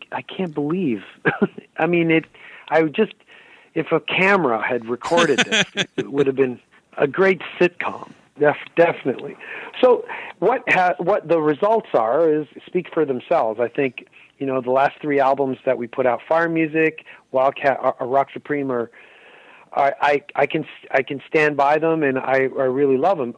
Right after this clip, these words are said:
Speaker 1: All the rest of the albums we've put out, I love as well, even Never Too Loud. But I love them for different reasons. A Rock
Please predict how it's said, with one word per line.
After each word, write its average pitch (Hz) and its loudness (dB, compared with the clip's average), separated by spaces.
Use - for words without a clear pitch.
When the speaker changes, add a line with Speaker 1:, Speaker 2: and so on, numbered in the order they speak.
Speaker 1:
All 196 2
the 220 2
rest 220 0
of 220 -4
the 170 2
albums 143 0
we've 135 -8
put 143 0
out, 139 0
I 139 2
love 147 2
as 127 -2
well, 170 0
even 175 0
Never 151 2
Too 143 -4
Loud. 123 0
But 151 2
I 156 4
love 180 2
them 175 -2
for 147 2
different 147 0
reasons. 123 -2
A 143 2
Rock 185 2